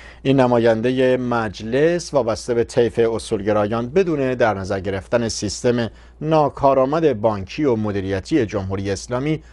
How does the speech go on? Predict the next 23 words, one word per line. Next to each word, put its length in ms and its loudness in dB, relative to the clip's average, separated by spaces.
همچون 360 -2
همهٔ 400 0
مسئولین 720 -2
این 300 2
نظام 380 -4
مجدداً 680 2
همهٔ 240 -2
مشکلات 580 -2
رو 60 2
متوجهٔ 760 -2
آمریکا 560 0
می‌ساخت 540 -10
و 100 -2
در 180 0
انتقاد 440 0
تند 380 0
می‌گفت 540 0
بار 280 6
دیگر 500 -4
اثبات 400 0
شد 220 -6
که 140 0
آمریکایی‌ها 920 0